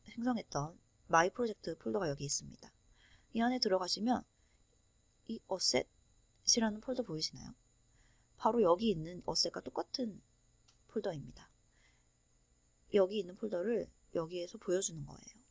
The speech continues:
근데 단지 뭐 이런 애들, 이런 애들은 프로젝트에, 어, 개발을 하는 데 있어서 필요 없는 부-, 부-, 부분이기 때문에 보여지지 않는 거고 필요한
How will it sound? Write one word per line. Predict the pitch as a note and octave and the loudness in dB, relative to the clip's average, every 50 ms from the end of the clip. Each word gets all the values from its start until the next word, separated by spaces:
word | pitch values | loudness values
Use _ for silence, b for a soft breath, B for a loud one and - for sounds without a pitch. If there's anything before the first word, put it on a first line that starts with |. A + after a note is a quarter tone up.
| _ | _
근데 | - F3 F#3 | -20 -18 -16
단지 | - F3+ E3+ E3 D#3+ G#3 G3+ D#3+ - - _ _ b b b b b b b b - | -12 -12 -4 0 2 4 4 4 0 -2 _ _ b b b b b b b b -10
뭐 | D#3+ D3+ D3 - | -8 -6 -6 -6
이런 | - F3 E3 F#3 F#3 E3+ | -4 -2 -2 -2 -2 -2
애들, | D#3+ D#3 - D3+ D3 D#3+ G#3 C#4+ - _ _ _ _ _ _ _ _ _ _ _ _ _ _ _ _ _ _ _ _ _ _ _ - | -4 -4 -2 -2 -2 -2 -4 -6 -10 _ _ _ _ _ _ _ _ _ _ _ _ _ _ _ _ _ _ _ _ _ _ _ -4
이런 | F#3 G3 G3+ F#3+ | -2 -2 -2 -2
애들은 | F3 E3 - E3+ E3 G3 A3+ A#3 C4+ _ b b b b b b b b - | -2 -2 -2 -2 -2 -2 -6 -8 -10 _ b b b b b b b b -8
프로젝트에, | - C4+ C4 A#3+ - _ - - A3 G3+ F#3+ F#3+ G3 G3+ - - _ _ _ _ _ _ _ _ _ _ _ _ _ _ - | -4 -2 -2 -2 -2 _ -4 0 0 2 2 0 -2 -2 -4 -6 _ _ _ _ _ _ _ _ _ _ _ _ _ _ -12
어, | D#3 D#3 C#3+ - _ _ _ _ _ _ _ _ _ _ _ _ - | -10 -10 -10 -12 _ _ _ _ _ _ _ _ _ _ _ _ -8
개발을 | - D#3+ F#3 G3+ G3+ G#3+ | 0 6 6 8 8 6
하는 | A3+ B3+ C4 B3 | 2 0 0 0
데 | A3 | 0
있어서 | F3 - - - F3 | -2 -4 -4 -4 -6
필요 | - - B3+ B3+ A#3 | -4 -2 0 2 2
없는 | F3 D#3 E3+ F3 F3+ | 0 0 -4 -10 -14
부-, | - - - _ _ _ - | -18 -20 -20 _ _ _ -14
부-, | - - - - - | -12 -12 -12 -12 -14
부분이기 | - - D#3+ E3+ F#3+ F#3+ F#3 F3+ - | -12 -10 -8 -6 -6 -8 -8 -10 -10
때문에 | E3 D#3+ E3 E3+ - | -12 -12 -12 -12 -8
보여지지 | - F3 E3 F#3 - F3 - - | -4 -2 -2 0 -2 -2 -4 -4
않는 | - - D3+ D3 D#3 D#3 | -8 -6 -8 -8 -8 -10
거고 | D#3 D3+ F3+ G3 A3 G3+ - - b b b b b b b b b | -12 -12 -8 -6 -6 -6 -6 -8 b b b b b b b b b
필요한 | - - D4 D4+ D4 C#4+ C4+ A#3+ | -8 -4 -2 0 2 2 2 0